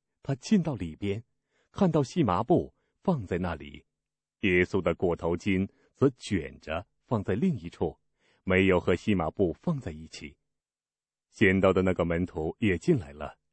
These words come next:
看见这种情形就信了，因为他们还不明白圣经上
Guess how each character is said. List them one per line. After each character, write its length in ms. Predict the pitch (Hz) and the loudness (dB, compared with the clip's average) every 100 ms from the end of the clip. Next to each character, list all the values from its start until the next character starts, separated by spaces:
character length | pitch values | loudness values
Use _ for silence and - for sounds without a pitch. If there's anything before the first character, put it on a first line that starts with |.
| _ _ _ - | _ _ _ -4
看 240 | 208 165 | 0 0
见 160 | 160 139 | 0 0
这 160 | 190 | 0
种 160 | 123 98 | 0 -2
情 260 | - 101 | 0 0
形 380 | 131 85 76 73 _ _ _ _ | 0 -4 -10 -14 _ _ _ _
就 200 | 139 95 | -6 -6
信 360 | - 202 135 | -2 0 0
了， 220 | 76 - _ _ _ _ _ _ _ - | -4 -18 _ _ _ _ _ _ _ 0
因 160 | 95 | 0
为 260 | 85 78 - _ _ _ | 2 0 -2 _ _ _
他 140 | 101 | 2
们 120 | 90 | 2
还 140 | 85 87 | 0 2
不 160 | 101 | 2
明 180 | 92 85 | 2 -2
白 240 | 87 71 - _ _ - | -4 -6 -8 _ _ -12
圣 320 | - 143 120 | 0 2 2
经 180 | 135 131 | 0 4
上 240 | 95 | 4